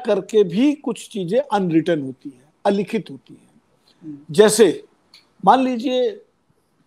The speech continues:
Speaker 1: खड़गे जी को इंडिया गठबंधन अपना अध्यक्ष बना देता है और नीतीश कुमार को संयोजक बना देता है और राहुल गांधी उसके एक नेता के रूप में campaign करेंगे। तो ये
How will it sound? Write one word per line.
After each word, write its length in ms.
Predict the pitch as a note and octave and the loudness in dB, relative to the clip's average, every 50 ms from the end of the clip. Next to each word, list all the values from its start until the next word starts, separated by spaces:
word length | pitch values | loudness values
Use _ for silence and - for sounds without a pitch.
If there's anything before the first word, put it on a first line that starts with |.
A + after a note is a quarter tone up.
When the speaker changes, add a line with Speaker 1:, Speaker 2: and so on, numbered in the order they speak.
| _ _ _ - | _ _ _ -14
Speaker 1:
खड़गे 340 | - - D#3+ F3 E3+ G#3 G#3 | -8 -6 -6 -2 2 2 2
जी 120 | F3+ F3 - | 2 2 -6
को 240 | F#3 - G#3+ G#3+ | -4 0 0 0
इंडिया 480 | G3+ F#3 F3 E3 F#3+ G3 G3+ G3+ G3 F#3+ | 0 0 -2 0 0 2 4 4 2 0
गठबंधन 460 | D#3+ F3 E3+ E3 E3+ E3+ E3+ F3+ F#3 | -2 -6 -8 -8 -8 -8 -8 -8 -8
अपना 220 | F#3+ E3 F3+ F3 F#3 | -10 -10 -6 -4 -4
अध्यक्ष 420 | F3+ E3 C#3+ F3+ F3+ - - - | -4 -4 -4 -6 -8 -8 -8 -12
बना 160 | D3+ C3+ C3+ | -12 -12 -12
देता 280 | B2+ C3 B2 - - A#2 | -14 -14 -16 -18 -20 -20
है 180 | - - _ _ _ _ _ _ _ _ _ _ _ _ _ _ _ _ _ _ _ _ _ - - | -20 -20 _ _ _ _ _ _ _ _ _ _ _ _ _ _ _ _ _ _ _ _ _ -2 0
और 160 | F3 E3+ D#3+ | 0 2 2
नीतीश 360 | E3 E3+ D#3 A3 A#3 A3 - | 0 0 0 0 -2 -2 -2
कुमार 320 | - G#3 F3+ F#3 G3 G3 | -2 4 6 6 6 6
को 180 | F3 G3 G#3 G#3+ G#3+ G#3+ G#3 G3 - - _ _ _ _ _ _ _ _ | 6 6 6 6 6 6 2 -2 -8 -14 _ _ _ _ _ _ _ _
संयोजक 380 | - - F#3+ G3 G3 F#3 E3+ F3+ | -8 -4 -2 0 0 2 0 0
बना 240 | C#3+ C#3+ C3+ C3+ | -2 -2 -10 -10
देता 280 | C3 C3 C3 B2 - - | -14 -16 -18 -20 -20 -20
है 200 | - - - C3+ _ _ _ _ _ _ _ _ _ _ _ _ _ _ - | -20 -20 -20 _ _ _ _ _ _ _ _ _ _ _ _ _ _ _ -4
और 120 | - E3+ E3+ | -2 2 4
राहुल 240 | G3 G3 G#3+ A#3 | 6 6 6 4
गांधी 460 | A3+ A3+ A3 A3 G#3 A#3 A3+ A#3 A#3 A3+ _ _ _ - | 2 0 -2 -2 -2 -8 -8 -10 -12 -16 _ _ _ -16
उसके 220 | - F#3+ - - G3+ G3 G3 G3+ | -16 -12 -4 0 2 4 4 4
एक 180 | G3 G3 - - _ _ _ _ _ _ _ - | 2 0 -8 -20 _ _ _ _ _ _ _ -10
नेता 300 | F3+ F3+ E3 - G3+ F3 | -10 -8 -2 -2 -2 0
के 140 | D#3+ F3+ | 0 0
रूप 180 | F3 F3 E3+ E3+ - | -2 -2 -2 -4 -6
में 240 | F3 F3+ F3+ F3 D#3+ - _ _ _ _ _ _ - | -8 -6 -6 -8 -10 -14 _ _ _ _ _ _ -4
campaign 340 | E3+ D#3+ D#3 E3+ D3+ C#3 | -4 -2 0 -2 -2 -2
करेंगे। 400 | C3 C#3 C3 B2+ B2+ B2+ B2+ C3+ A#2 _ _ _ _ _ _ _ _ _ _ _ _ _ - | -4 -8 -10 -12 -12 -14 -16 -18 -20 _ _ _ _ _ _ _ _ _ _ _ _ _ 0
तो 60 | D#4 | 0
ये 60 | C#4 | 0